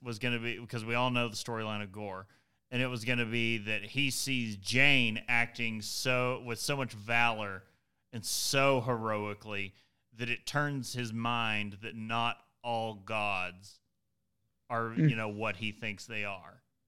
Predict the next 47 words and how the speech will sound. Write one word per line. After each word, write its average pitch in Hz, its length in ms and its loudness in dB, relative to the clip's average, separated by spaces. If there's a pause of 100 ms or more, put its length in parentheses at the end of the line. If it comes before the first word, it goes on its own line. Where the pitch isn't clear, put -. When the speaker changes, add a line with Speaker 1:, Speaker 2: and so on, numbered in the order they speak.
(280)
Speaker 1:
Which 320 160 -4
we 294 140 -4
kinda 151 400 2
get 101 320 -4
that, 98 340 -4
but 123 140 -8
th-, 113 100 -16 (240)
that's 143 280 -2
where 131 120 2
I 127 120 4
thought 113 320 -4 (120)
it 120 100 -8
was 104 180 -8
gonna 107 200 -6
go. 95 220 -6
I 101 80 -6
was 113 100 -4
like, 110 160 -2
"She 196 240 2
dies, 110 460 4
no 131 80 0
matter 127 220 4
what." 101 180 -2
I 95 60 -8
was 110 100 -6
like, 104 100 -8
"She 131 220 -2
has 123 220 0
to 113 100 -14
die." 101 320 -8 (1040)
And 180 120 12
I 170 40 12
Speaker 2:
But 147 80 12
Speaker 1:
was 131 80 4
Speaker 2:
we 156 60 8
Speaker 1:
like, 143 80 6
Speaker 2:
get 147 160 10
Speaker 1:
her, 120 80 -2
Speaker 2:
a 131 320 10
Speaker 1:
her 143 80 8
Speaker 2:
yeah. 190 80 8
Speaker 1:
sacrifice 143 840 6
was 117 160 -6
gonna 113 200 -4
change 110 500 0
Gore's 110 360 -2
mind. 101 520 -10